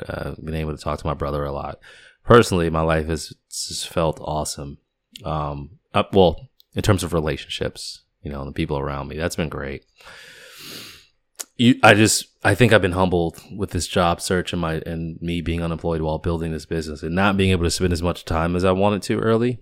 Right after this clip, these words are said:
because I've had to watch my daughter, and, you know, and, you know, we didn't have childcare for a while before daycare, and just stuff has just come up.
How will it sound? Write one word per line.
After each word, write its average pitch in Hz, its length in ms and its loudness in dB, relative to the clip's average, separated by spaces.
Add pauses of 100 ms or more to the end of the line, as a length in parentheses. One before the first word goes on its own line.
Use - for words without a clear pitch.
because 78 420 -4
I've 71 160 -6
had 76 200 -4
to 76 60 -4
watch 76 300 -4
my 80 120 -4
daughter, 76 420 -2
and, 73 180 -12 (140)
you 78 140 -6
know, 73 260 -4
and, 71 300 -10
you 73 180 -10
know, 69 140 -8
we 78 120 -2
didn't - 140 -6
have 76 180 -6
childcare 73 460 -6
for 78 100 -6
a 73 60 -4
while 71 240 -6
before 78 260 -6
daycare, 76 560 -10
and 78 180 -14
just - 180 -6
stuff - 280 0
has - 160 -6
just - 160 -6
come 76 180 -6
up. 73 220 -6